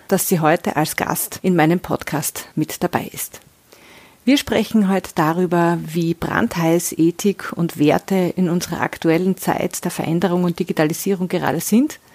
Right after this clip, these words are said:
und welche Aufgaben gelebte Werte in einer Organisation übernehmen können. Außerdem werfen wir auch noch einen Blick auf aktuelle Leadership-Strömungen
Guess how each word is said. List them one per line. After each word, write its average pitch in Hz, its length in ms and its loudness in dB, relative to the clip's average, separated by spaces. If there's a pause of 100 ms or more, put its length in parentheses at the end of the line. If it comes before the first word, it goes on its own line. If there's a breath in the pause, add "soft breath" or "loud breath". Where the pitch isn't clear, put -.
und 180 260 0
welche 170 300 0
Aufgaben 143 540 2
gelebte 147 420 -2
Werte 143 300 2
in 160 80 0
einer 160 180 -2
Organisation 170 640 -2
übernehmen 165 420 2
können. - 400 -8 (600 soft breath)
Außerdem 247 640 2
werfen 175 320 0
wir - 160 2
auch 151 100 -2
noch 214 140 2
einen 208 220 2
Blick 208 220 -2
auf 175 220 -4
aktuelle 165 400 0
Leadership-Strömungen 208 1000 0